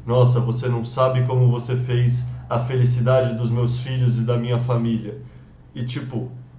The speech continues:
vinte pacotinhos de figurinha, sabe? Tipo, beleza, o pacote subiu de preço, mas, porra, um pouquinho de figurinha assim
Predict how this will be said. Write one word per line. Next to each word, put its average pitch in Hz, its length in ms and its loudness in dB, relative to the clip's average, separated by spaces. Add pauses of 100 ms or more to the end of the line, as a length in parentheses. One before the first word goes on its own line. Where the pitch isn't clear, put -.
(100)
vinte 123 300 0
pacotinhos 156 580 0
de 123 80 -4
figurinha, 139 600 -2
sabe? 104 340 -4
Tipo, 98 560 -12 (180)
beleza, 117 400 2
o - 120 -2
pacote 117 420 -2
subiu 117 320 -4
de 120 160 -2
preço, 123 480 0
mas, 147 160 -2
porra, 120 320 -2
um 107 60 -4
pouquinho 123 340 -6
de 151 100 -6
figurinha 151 560 -2
assim 147 440 -4